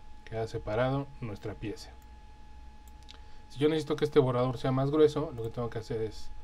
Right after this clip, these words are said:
seleccionar esta parte, activarlo, y a ese botón en la barra de herramientas le voy a dar doble clic. To-,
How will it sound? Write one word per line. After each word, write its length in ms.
seleccionar 300
esta 160
parte, 340
activarlo, 640
y 260
a 100
ese 220
botón 420
en 100
la 120
barra 200
de 80
herramientas 460
le 60
voy 160
a 20
dar 160
doble 240
clic. 240
To-, 140